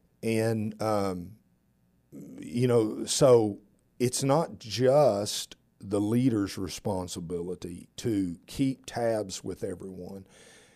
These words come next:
which it is, but it's also the responsibility of all of us to be sure that we're connected. And the next pandemic or whatever we go through next, who knows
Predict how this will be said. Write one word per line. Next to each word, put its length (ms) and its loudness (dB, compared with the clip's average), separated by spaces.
which 280 2
it 100 2
is, 520 4
but 320 6
it's 180 -2
also 360 4
the 100 -2
responsibility 920 -4
of 100 -6
all 300 2
of 100 -4
us 280 -4
to 60 -8
be 200 -4
sure 280 -4
that 140 -6
we're 160 -6
connected. 600 -2
And 180 2
the 60 4
next 260 2
pandemic 800 -2
or 240 2
whatever 500 4
we 160 0
go 160 0
through 220 -2
next, 440 -2
who 160 4
knows 640 2